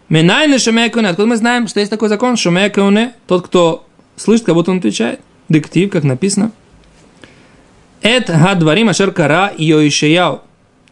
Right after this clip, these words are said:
Как те слова, которые прочитал Йоишияу. Да? Царь Йоишияу. Был такой ц-,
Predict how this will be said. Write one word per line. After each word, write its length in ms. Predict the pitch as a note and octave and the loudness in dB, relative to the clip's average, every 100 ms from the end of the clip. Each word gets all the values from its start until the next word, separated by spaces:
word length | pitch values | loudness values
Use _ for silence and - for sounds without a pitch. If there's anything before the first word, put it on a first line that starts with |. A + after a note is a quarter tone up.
| - _ _ _ _ _ _ _ - | -20 _ _ _ _ _ _ _ -4
Как 240 | D3+ - | -4 0
те 160 | C#4 C#4+ | 0 2
слова, 380 | G#3+ F#3 B3 | 0 0 0
которые 300 | A3+ G#3+ G3+ | 0 0 0
прочитал 520 | F3+ F3 F#3+ E3+ A3 G#3 | 0 -2 -2 -2 0 2
Йоишияу. 760 | F#3 F#3 - F#3 D#3 B2+ - - _ _ | 2 2 0 0 0 0 -6 -16 _ _
Да? 380 | E3 E3 B3 B3+ _ _ _ _ _ _ _ _ _ _ _ | -2 0 -2 -6 _ _ _ _ _ _ _ _ _ _ _
Царь 220 | - G#3 A3 | -4 0 2
Йоишияу. 480 | G3+ F#3+ G3+ E3+ | 2 2 2 2
Был 80 | F3+ | 2
такой 200 | G3 F#3 | 0 -2
ц-, 340 | - - F#3+ | -4 -6 -6